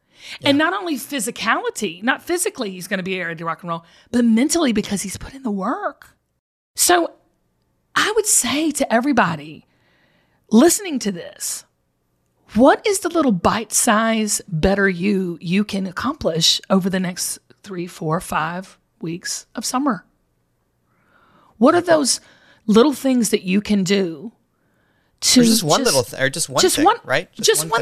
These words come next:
Speaker 2: thing.
Speaker 1: thing, Zach, that you can do to be better? I'm asking you the question.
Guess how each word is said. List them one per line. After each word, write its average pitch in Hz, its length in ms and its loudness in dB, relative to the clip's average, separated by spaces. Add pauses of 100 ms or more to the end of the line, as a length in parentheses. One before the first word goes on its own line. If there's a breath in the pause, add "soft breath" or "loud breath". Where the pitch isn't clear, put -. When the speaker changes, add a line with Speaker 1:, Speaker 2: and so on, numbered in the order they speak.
Speaker 2:
thing. 466 180 -2
Speaker 1:
thing, 480 60 -6
Zach, 233 360 2 (540)
that - 220 4
you 285 80 0
can 302 200 -4
do 226 200 -4
to 226 160 -6
be 247 120 -4
better? 226 460 -2
I'm 214 140 2
asking 208 320 -2
you 208 80 -2
the 220 60 -8
question. 302 380 -10